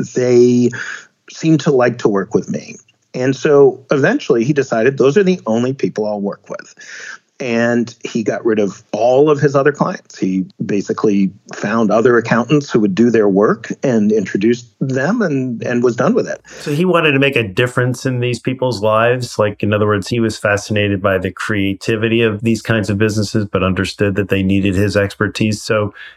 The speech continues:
Speaker 2: pin down why he would reject all of his other revenue-generating customers. It sounds crazy. So I just want to make sure we understand why he did this and how he ended up being successful.
Speaker 1: Yeah. Well, and to explain the success,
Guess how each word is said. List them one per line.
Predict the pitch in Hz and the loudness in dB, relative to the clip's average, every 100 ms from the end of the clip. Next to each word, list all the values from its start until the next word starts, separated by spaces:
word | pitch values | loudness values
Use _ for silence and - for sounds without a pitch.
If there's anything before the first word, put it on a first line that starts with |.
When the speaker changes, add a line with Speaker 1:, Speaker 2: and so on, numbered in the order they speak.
| _ | _
Speaker 2:
pin | 151 165 | -4 -2
down | 156 131 104 | 0 0 0
why | 92 98 104 | 2 2 2
he | 95 104 | 0 -2
would | 92 90 | -2 -4
reject | 92 82 104 95 - | -6 -2 -2 0 0
all | 82 98 | 2 4
of | 90 | 2
his | 85 | 0
other | 90 87 85 - _ | 0 0 -4 -8 _
revenue-generating | 87 92 101 98 87 87 80 87 90 90 90 78 | -4 -4 -2 0 0 -2 -2 0 0 0 0 -4
customers. | - 107 - 90 67 67 - - - _ - - _ | -4 -4 -2 -6 -4 -4 -8 -12 -18 _ -20 -20 _
It | 117 104 | -14 -8
sounds | - 139 131 | -4 -2 -2
crazy. | - 143 120 - - | 0 0 0 -6 -10
So | 90 107 | -2 2
I | 101 | 2
just | 101 107 | 0 -2
want | 107 98 | 0 0
to | |
make | 98 92 | 0 -2
sure | 110 | -2
we | 95 92 | 0 0
understand | 90 87 95 90 85 | -2 -2 -2 -2 0
why | 98 | 0
he | 90 101 | 0 -2
did | 90 95 90 | -2 -2 0
this | 85 82 | -2 0
and | 101 90 | -2 0
how | 104 101 | 0 2
he | 90 | 0
ended | 90 85 | -2 -2
up | 85 | -2
being | 92 85 | -2 -4
successful. | - 85 - 92 - 82 78 - _ _ | -6 -6 -4 -4 -2 -4 -4 -10 _ _
Speaker 1:
Yeah. | 143 196 160 - - | -4 -2 -2 -8 -4
Well, | 208 190 202 - | 0 0 -2 -4
and | 170 | -2
to | 151 | -2
explain | 180 - 208 302 254 | -4 -6 -4 -2 -2
the | 156 | -2
success, | 135 - 120 117 101 - - | -4 -4 -4 -4 -6 -12 -20